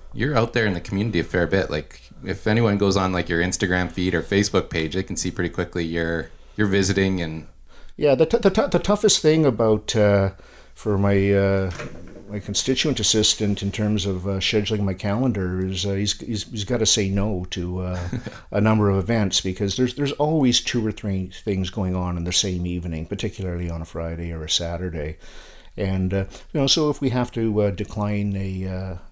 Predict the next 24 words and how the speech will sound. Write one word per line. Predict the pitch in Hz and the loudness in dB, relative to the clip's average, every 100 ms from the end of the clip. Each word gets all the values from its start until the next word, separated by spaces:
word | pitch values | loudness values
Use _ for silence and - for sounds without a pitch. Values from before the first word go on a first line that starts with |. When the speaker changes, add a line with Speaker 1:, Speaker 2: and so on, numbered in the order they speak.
| - | -10
Speaker 2:
uh, | 90 90 90 | -6 -4 -4
an | 95 | -2
invitation | 98 92 87 98 98 - 98 95 | -2 -2 -2 -2 -2 -2 -4 -4
or | 90 | -4
an | 87 | -4
opportunity | 90 90 - - 104 98 - 92 90 87 - - | -4 -6 -12 -8 -6 -6 -6 -6 -6 -8 -16 -14
one, | - 92 92 95 87 | -4 -2 0 -2 -4
uh, | 90 92 90 | -4 -2 -4
for | - | -4
one | 95 90 | -4 -2
event, | 87 92 90 | -2 -4 -4
we'll, | 98 95 | -4 -6
we'll | 101 98 | -4 -4
make | 92 - | -4 -4
sure | - 92 80 | -4 -4 -6
that | 80 | -6
next | 82 - - 87 | -6 -4 -6 -4
year | 82 76 - | -6 -8 -8
that's | 87 73 - - | -6 -4 -2 -2
the | |
one | 82 78 | -2 -6
that | 71 | -8
we, | 76 80 76 | -10 -10 -8
uh, | 71 | -10